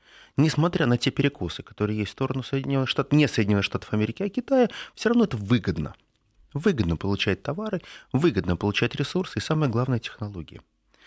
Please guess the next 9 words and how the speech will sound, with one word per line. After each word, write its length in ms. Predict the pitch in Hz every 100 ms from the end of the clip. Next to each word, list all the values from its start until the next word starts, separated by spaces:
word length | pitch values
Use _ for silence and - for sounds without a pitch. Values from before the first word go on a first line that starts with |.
| - - - _ -
Соединённые 380 | - 127 190 170
Штаты 280 | - 147 143
Америки, 340 | 180 214 -
надо 200 | 131 127
им 100 | 113
отдать 260 | 110 117 113
должное, 360 | 170 170 131
они 260 | - 110 107
научились 720 | 104 101 - - 165 110